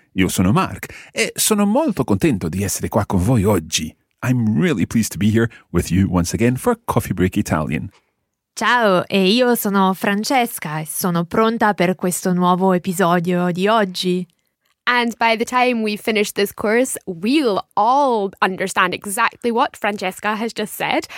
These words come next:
Speaker 3: But for now, I'll say, "Mi chiamo Katie, buongiorno."
Speaker 1: Don't worry, Katie, non preoccuparti. If you continue to listen to these lessons,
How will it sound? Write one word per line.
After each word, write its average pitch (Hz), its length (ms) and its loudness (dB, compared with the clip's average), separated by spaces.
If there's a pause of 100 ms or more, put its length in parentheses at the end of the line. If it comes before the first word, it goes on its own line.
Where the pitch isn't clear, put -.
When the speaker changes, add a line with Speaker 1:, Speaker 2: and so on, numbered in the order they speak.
(220)
Speaker 3:
But - 200 -2
for 226 140 -6
now, 240 380 -2
I'll 214 180 -2
say, 185 480 -2 (240)
"Mi 208 140 -2
chiamo 185 400 -2
Katie, 359 580 0
buongiorno." 214 840 -2 (800)
Speaker 1:
Don't 101 180 2
worry, 107 240 2
Katie, 117 400 0
non 113 160 0
preoccuparti. 117 800 0 (460)
If - 180 -4
you 90 60 0
continue 104 420 0
to 101 140 2
listen 98 260 0
to - 100 -6
these 101 200 0
lessons, 104 420 0